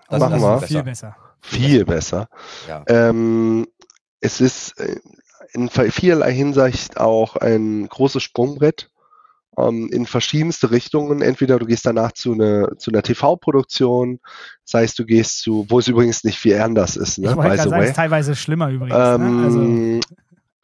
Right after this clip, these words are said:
Speaker 2: oder du gehst, oder du gehst halt dann zu 'nem Publisher oder gehst, ähm, in, in, in den Medienbereich, ähm, generell oder Eventbereich. Und ich glaube, die befruchten sich ja untereinander auch alle. Ähm, das Problem, was ich immer damit habe, ist, dass es als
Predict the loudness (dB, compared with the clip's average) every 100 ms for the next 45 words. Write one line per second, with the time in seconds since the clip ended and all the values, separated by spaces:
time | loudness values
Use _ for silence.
0 | 0 4 4 4 2 2 2 0 2 2
1 | 2 2 0 2 0 0 -2 -6 -4 -4
2 | -2 -2 -4 -2 0 2 2 2 0 -2
3 | -8 0 2 2 0 -4 -4 -4 -4 -4
4 | -6 -6 -4 -2 -2 2 2 2 0 2
5 | 2 0 -2 0 2 2 0 2 4 4
6 | 4 4 2 4 0 0 2 2 2 -2
7 | -10 -12 -10 -10 -2 -2 -2 -6 _ _
8 | _ -8 0 2 2 0 -2 -4 -4 0
9 | -2 0 0 0 -2 -2 0 0 0 -2
10 | -2 0 0 -2 -6 -20 -20 _ 0 2
11 | 2 -2 -4 -6 -8 _ -2 -2 -2 -2
12 | 2 4 2 -4 -6 -2 2 2 2 0
13 | -2 -2 0 2 2 2 0 -2 -4 -2
14 | -2 -6 -4 -4 -2 0 0 0 -6 -16